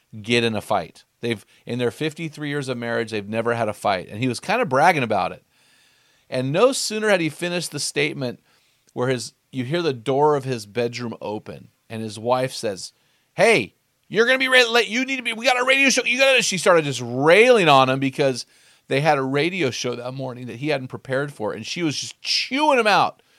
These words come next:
And then you hear the door slam. And I said, "Hey, man, I thought you said you'd never get in a fight, ever in your marriage." He goes, "Well, that wasn't a fight." <laughs> I thought,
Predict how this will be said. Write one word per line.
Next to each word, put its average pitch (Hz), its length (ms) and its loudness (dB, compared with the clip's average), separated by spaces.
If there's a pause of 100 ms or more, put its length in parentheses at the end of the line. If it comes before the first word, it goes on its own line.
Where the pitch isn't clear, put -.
(340)
And 139 120 -4
then 156 80 0
you 151 80 0
hear 165 100 4
the 156 80 0
door 143 240 2
slam. 92 460 -6 (460)
And 120 120 -8
I 123 60 -2
said, 113 340 -8 (140)
"Hey, 214 180 -2
man, 208 340 -4 (120)
I 170 60 -20
thought 220 180 -4
you 220 80 -6
said 208 180 -6
you'd 190 120 -6
never 202 240 -2
get 202 80 -4
in 185 80 -6
a 160 40 -2
fight, 208 400 -6 (260)
ever 233 280 4
in 214 60 -2
your 202 100 -2
marriage." 202 360 -2
He 131 60 -8
goes, 113 120 -10
"Well, 123 120 -4
that 208 120 -6
wasn't 147 280 -6
a - 40 -20
fight." 139 340 -10 (180)
<laughs> - 200 -20
I 180 60 -6
thought, - 340 -6